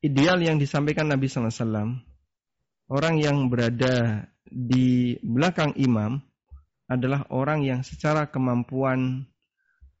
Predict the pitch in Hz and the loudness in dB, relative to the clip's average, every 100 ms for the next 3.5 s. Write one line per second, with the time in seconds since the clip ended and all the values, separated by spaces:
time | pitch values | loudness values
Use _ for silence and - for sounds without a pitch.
0 | _ - 131 120 113 117 123 123 123 127 | _ -4 -2 0 0 0 0 -2 -2 -6
1 | _ _ _ _ _ _ _ _ _ _ | _ _ _ _ _ _ _ _ _ _
2 | - 117 110 104 - - _ - 139 147 | -6 -4 -4 -6 -10 -20 _ -6 0 0
3 | 127 110 95 - | 0 -2 -6 -12